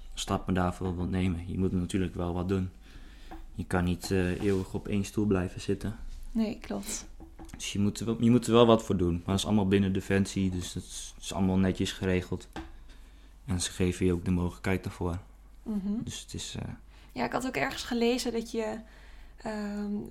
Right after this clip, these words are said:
Speaker 2: ook snel vervangen wordt, zeg maar, door jongere, ehm,
Speaker 1: Mm.
Speaker 2: mensen. Als die net bijvoorbeeld, eh,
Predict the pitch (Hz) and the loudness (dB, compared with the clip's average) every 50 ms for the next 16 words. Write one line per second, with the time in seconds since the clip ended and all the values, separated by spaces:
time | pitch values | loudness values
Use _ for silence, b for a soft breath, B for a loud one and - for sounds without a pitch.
0 | - - - - - 226 226 226 - - 233 233 226 226 - 233 202 - - 220 | -16 -20 -6 0 0 0 0 0 -4 -2 0 0 0 0 -2 -6 -8 -6 -2 -2
1 | 220 269 302 311 302 277 277 285 285 311 320 320 - - - - - - - 247 | 0 0 2 0 0 0 0 0 0 -2 -2 -2 -2 -2 -4 -4 -6 -6 -4 -4
2 | 226 233 240 220 214 226 220 220 214 220 233 240 240 233 226 226 214 208 208 208 | -4 -4 -4 -2 0 0 0 2 2 2 2 2 0 -2 -2 -2 -2 0 0 0
3 | 208 208 - - - 202 196 196 196 196 196 196 196 196 196 196 - - - - | -2 -2 -4 -4 -4 -4 -4 -4 -4 -4 -4 -4 -6 -6 -6 -8 -12 -16 -20 -20
4 | - - b b b b - 113 - 202 202 202 196 185 196 208 - - 302 330 | -20 -20 b b b b -10 -4 0 2 4 6 6 4 4 2 0 0 -2 -2
5 | - 240 247 B B B B B B B - - - - 233 233 226 220 214 214 | -2 -2 -4 B B B B B B B 0 0 2 2 2 4 4 4 4 2
6 | 214 202 208 220 220 214 214 214 208 202 208 208 202 208 208 202 214 208 | 0 -2 0 2 2 2 2 2 0 0 -2 -2 -2 -2 -2 -2 -2 -2